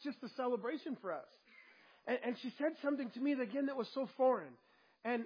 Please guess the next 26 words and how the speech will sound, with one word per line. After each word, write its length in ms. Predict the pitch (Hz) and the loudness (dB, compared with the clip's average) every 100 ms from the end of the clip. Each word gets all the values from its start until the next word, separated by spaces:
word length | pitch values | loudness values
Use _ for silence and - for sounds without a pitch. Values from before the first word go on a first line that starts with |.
| - | -4
and, 260 | 220 214 214 226 | -2 -2 -2 -2
and 140 | 233 | 0
for 100 | 294 | 2
my 160 | 294 269 | 4 4
wife, 360 | 262 269 269 - | 2 2 2 2
who 120 | 269 | 0
grew 240 | 202 247 | 4 6
up 160 | 240 240 | 4 2
a 20 | |
pastor's 580 | 196 220 233 - 254 190 | -8 -4 -4 -4 -4 0
daughter 440 | 208 208 208 233 | 2 4 2 0
and 180 | 220 196 - - - | 2 2 -2 -14 -2
grew 220 | 247 254 | 6 8
up 120 | 233 240 | 6 4
in 180 | 254 269 - | 0 2 4
church 240 | 240 233 - - | 2 2 -4 -4
from 160 | 233 | 2
the 60 | 220 | 2
minute 300 | 202 247 254 - | 4 4 2 -2
she 60 | 240 | -4
was 160 | 196 | -4
born, 400 | 160 185 185 226 - - - - _ | -2 0 0 0 -6 -20 -20 -20 _
this 140 | 240 - | 0 0
is 260 | 294 226 | -4 -2
the 100 | 233 - | -2 2
first, 300 | 247 240 277 | 8 8 6